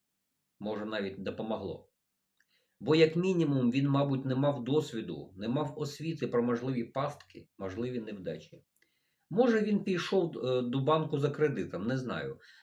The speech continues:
Але він не сумнівався, що йому дадуть той кредит,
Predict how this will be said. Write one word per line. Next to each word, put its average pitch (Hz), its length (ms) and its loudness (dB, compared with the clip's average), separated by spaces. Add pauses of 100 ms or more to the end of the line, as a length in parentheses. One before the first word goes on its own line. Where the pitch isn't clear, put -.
Але 117 280 0
він 139 200 2
не 131 160 0
сумнівався, 131 1160 -4 (400)
що - 260 -4
йому 170 220 4
дадуть 160 420 0
той 143 200 -2
кредит, 123 460 -4